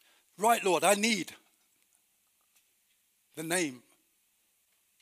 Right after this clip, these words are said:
of the church that you want us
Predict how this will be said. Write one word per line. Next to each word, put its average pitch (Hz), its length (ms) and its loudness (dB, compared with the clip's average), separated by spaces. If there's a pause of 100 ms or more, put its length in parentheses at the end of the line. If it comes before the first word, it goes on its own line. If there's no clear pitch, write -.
(720)
of 139 120 -12
the 143 100 -10
church 151 400 -6
that 143 140 -14
you 147 100 -12
want 143 320 -12
us - 300 -12